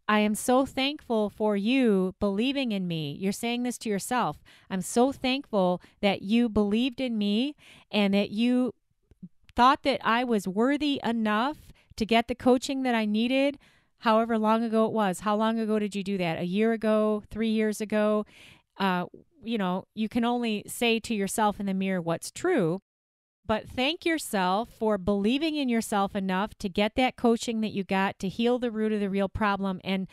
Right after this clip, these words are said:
for you to be standing where you are right now, struggle-free with just living a healthy lifestyle and being able to be focused on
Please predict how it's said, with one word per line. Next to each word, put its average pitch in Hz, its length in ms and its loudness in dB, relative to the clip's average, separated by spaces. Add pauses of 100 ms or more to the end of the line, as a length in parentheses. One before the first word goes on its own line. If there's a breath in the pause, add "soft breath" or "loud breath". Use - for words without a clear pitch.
(260 loud breath)
for 233 260 4
you 240 180 4
to 269 80 2
be 240 140 -2
standing 247 460 -2
where 208 120 2
you 208 220 0
are 208 240 0
right 208 300 0
now, 196 600 0 (480 soft breath)
struggle-free 240 1080 2 (420)
with 208 260 2
just 220 280 4
living 233 280 0
a 214 80 0
healthy 214 320 0
lifestyle 175 760 0 (440)
and 196 460 0 (460 soft breath)
being 254 320 2
able 254 400 0
to 196 720 0 (300)
be 262 160 4
focused 302 520 0
on 208 380 -2